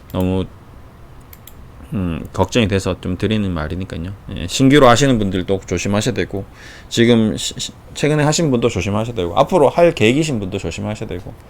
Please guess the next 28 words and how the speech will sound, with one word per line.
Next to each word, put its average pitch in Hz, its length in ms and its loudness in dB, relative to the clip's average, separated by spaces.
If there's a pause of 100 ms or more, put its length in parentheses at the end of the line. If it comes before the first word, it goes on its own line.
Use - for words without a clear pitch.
(460)
많이 110 300 6
수익 175 200 2
나신 123 300 2
분도 98 200 -2
이제 101 260 -8
조심하셔야 104 540 -4
되고, 95 140 -10 (320)
일단 117 180 0
지금은 135 480 0 (520)
정말, 113 760 4 (680)
어, 64 340 -8
시-, - 160 -12 (100)
중요한 107 360 2
타이밍인 98 520 -4
것 85 60 -8
같습니다. - 420 -14 (260)
네, - 80 -14 (120)
오늘 85 160 -12
좀 95 240 -10
꼭, 98 240 -8 (140)
좀 - 80 -12
많이 101 320 0
좀 110 260 -4 (220)
신중하게 131 540 -2
좀 104 160 -8
생각하시고, 110 720 -4 (480)
앞으로 98 360 -2
행동에, 101 640 -2